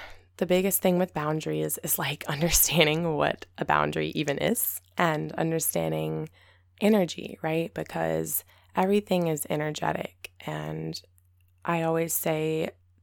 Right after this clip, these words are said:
there's negative and the positive energy, and we are a constellation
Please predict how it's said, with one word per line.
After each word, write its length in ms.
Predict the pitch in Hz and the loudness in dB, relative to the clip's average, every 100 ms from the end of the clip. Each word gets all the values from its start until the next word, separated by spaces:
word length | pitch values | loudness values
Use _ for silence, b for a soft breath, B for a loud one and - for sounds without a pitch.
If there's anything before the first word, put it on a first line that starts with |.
| _ 156 | _ 0
there's 480 | 151 151 156 - | 2 2 0 -2
negative 580 | 160 170 175 180 175 175 | -2 0 0 2 2 0
and 160 | 156 156 | -2 -6
the 60 | |
positive 560 | 156 - 170 156 - 147 | -8 -2 -2 0 -4 -4
energy, 580 | - 147 147 151 147 151 | -4 -4 -4 -6 -6 -4
and 220 | 156 156 | -4 -2
we 380 | 165 170 165 170 156 | -2 -2 -2 -2 0
are 400 | 147 147 147 - B B B _ | 0 0 -4 -10 B B B _
a 600 | 160 151 151 151 151 156 b b b b | -4 -2 -4 -6 -6 -10 b b b b
constellation 1040 | - 160 160 - 151 147 143 156 143 143 | -4 -2 -2 0 0 0 0 -2 -2 -2